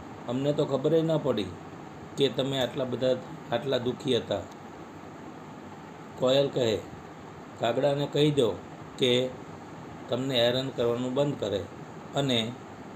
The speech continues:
દૂર ક્યાંક બીજી જગ્યાએ જતો રહે. ચકલી કહે, "તે પોતાનો માળો નહીં બદલે, પણ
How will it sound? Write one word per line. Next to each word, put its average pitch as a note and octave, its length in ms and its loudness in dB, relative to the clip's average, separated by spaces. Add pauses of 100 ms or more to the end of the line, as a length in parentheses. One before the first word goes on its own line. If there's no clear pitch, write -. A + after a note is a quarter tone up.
(220)
દૂર C3+ 260 6
ક્યાંક B2+ 200 0
બીજી A#2+ 460 -4
જગ્યાએ A#2+ 220 0
જતો B2 320 0
રહે. F#2+ 180 0 (1040)
ચકલી B2 420 0 (1600)
કહે, A#2 300 6 (200)
"તે C#3 100 4
પોતાનો C#3 420 2
માળો C3 280 2
નહીં D#3 200 2
બદલે, A2+ 360 2 (840)
પણ C#3 300 2